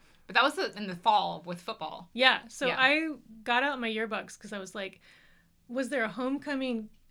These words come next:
Speaker 2: couple?" And, like, what it, like, how, 'cause I remember there being voting. So here's what it worked out. <laughs> This is so just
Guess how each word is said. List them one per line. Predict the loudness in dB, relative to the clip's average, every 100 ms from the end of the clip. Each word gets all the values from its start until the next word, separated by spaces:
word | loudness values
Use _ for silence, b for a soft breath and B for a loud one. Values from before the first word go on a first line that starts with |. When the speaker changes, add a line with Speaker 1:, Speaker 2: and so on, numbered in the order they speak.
| _
Speaker 2:
couple?" | -20 -12 -10 -10 -8 -6 -2 -2
And, | -2 -2
like, | -4 -6
what | -6 -4 -2
it, | -2 -6
like, | -8 -10
how, | -6 -2 -2
'cause | -4 -6
I | -2
remember | -2 -2
there | -2
being | -2 -2
voting. | -2 -6 -8 -12 b b b
So | -4 2
here's | 2 2
what | 0
it | 0
worked | -2 -4
out. | -4 -2
<laughs> | -4 -6 -16 -20 _ _ _ _ _ -16 -12 B B B B -10
This | -4
is | -4
so | -2 2 4 4 0 -10 -20 -12
just | -10